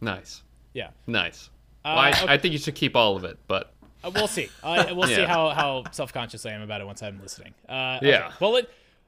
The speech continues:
Speaker 2: okay,
Speaker 1: Are you
Speaker 2: uh,
Speaker 1: dri-, er, so if we're trading off hosts, is this Andrew's week? Are you, are you
Speaker 2: uh, yeah,
Speaker 1: driving?
Speaker 2: yeah. I'll take, I'll take, I'll take week one.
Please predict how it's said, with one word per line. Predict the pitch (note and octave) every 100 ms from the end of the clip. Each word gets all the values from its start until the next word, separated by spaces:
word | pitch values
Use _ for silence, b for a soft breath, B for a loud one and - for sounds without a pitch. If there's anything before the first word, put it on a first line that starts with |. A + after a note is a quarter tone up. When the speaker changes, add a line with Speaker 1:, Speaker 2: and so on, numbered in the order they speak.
| -
Speaker 2:
okay, | A3+ A#3+
Speaker 1:
Are | D#3
you | G#3
Speaker 2:
uh, | G#3 G3+ G3+
Speaker 1:
dri-, | F#3
er, |
so | F#3+ A3 F3
if | F3+ F#3
we're | G#3+
trading | G#3+ A3 G3+ F#3
off | E3+
hosts, | F#3 F3+ C#3
is | A#2 A#2
this | F3+ G#3
Andrew's | C3 E3 F3+ -
week? | D#3+ A3 -
Are | -
you, | C3 E3 F3
are | A#2+
you | E3+
Speaker 2:
uh, |
yeah, | D#4
Speaker 1:
driving? | C#4 C#4
Speaker 2:
yeah. | A#3+
I'll | C4
take, | D#4 A#3
I'll | B3+
take, | C#4+ G3+
I'll | A#3
take | A3
week | F3 D#3+
one. | C#3+